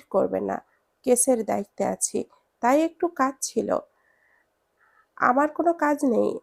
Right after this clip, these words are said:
আপনাকে আমি যা দরকার সব বলে দিয়েছি।" নির্ঝর প্রেমার পাশে দাঁড়িয়ে অন্যদিকে তাকিয়ে শুধু বলল,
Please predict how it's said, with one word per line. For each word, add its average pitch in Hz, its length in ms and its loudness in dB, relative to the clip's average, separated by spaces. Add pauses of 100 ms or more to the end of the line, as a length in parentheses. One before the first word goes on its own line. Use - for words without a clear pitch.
(100)
আপনাকে 254 480 -2
আমি 285 200 0
যা 247 240 -2
দরকার 240 540 -2
সব 294 380 -2
বলে 285 220 4
দিয়েছি।" 214 580 -2 (480)
নির্ঝর 247 440 2
প্রেমার 220 440 -4
পাশে 202 340 -4
দাঁড়িয়ে 214 400 -2
অন্যদিকে 240 640 -2
তাকিয়ে 226 500 -4
শুধু 220 440 -6
বলল, 196 300 -4